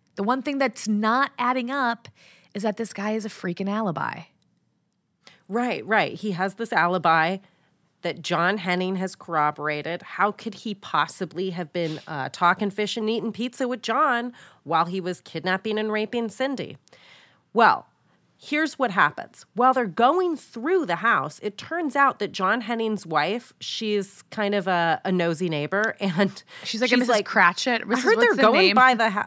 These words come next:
Speaker 2: oh, yeah,
Speaker 1: She's, like,
Speaker 2: totally.
Speaker 1: looking out her windows. Love her,
Speaker 2: Sh-,
Speaker 1: by the way.
Speaker 2: she's
Speaker 1: Love
Speaker 2: peeking
Speaker 1: her.
Speaker 2: out the window. She actually, she drives up, and she's kind of like,
Speaker 1: "What you
Speaker 2: "What the
Speaker 1: doing?"
Speaker 2: heck? What, what are they doing?" And the police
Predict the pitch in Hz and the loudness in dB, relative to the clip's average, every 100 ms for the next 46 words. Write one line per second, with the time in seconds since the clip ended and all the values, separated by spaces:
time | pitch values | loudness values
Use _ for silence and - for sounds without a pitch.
0 | _ - 240 220 196 143 - 277 262 240 | _ 2 2 4 0 0 0 2 4 2
1 | 226 208 226 208 190 208 185 185 202 202 | 0 0 2 2 2 0 0 -2 -2 0
2 | 202 185 214 220 165 135 - 160 147 143 | -2 0 2 2 2 0 0 -2 -2 -6
3 | 147 - 294 294 294 311 285 302 311 220 | -6 -2 0 2 0 2 2 2 0 0
4 | 208 190 185 - 285 - 254 - 254 - | 2 2 2 -4 -2 2 2 2 -8 -8
5 | 233 175 180 202 190 233 220 - - 190 | -8 -2 2 2 2 2 2 2 -4 -8
6 | 208 - 233 202 180 170 - - - 415 | -8 -6 -4 -4 -4 -6 -8 -18 -8 -8
7 | - 440 - 466 466 254 196 247 - 269 | -2 0 2 2 2 2 6 4 2 -2
8 | 302 247 339 415 381 381 381 480 254 190 | -2 -2 -4 -2 -2 -2 0 0 0 -2
9 | 190 - 208 202 - - _ 233 220 254 | -4 -4 -4 -4 -10 -20 _ -4 -2 -4
10 | 233 330 480 - | -2 0 -2 -4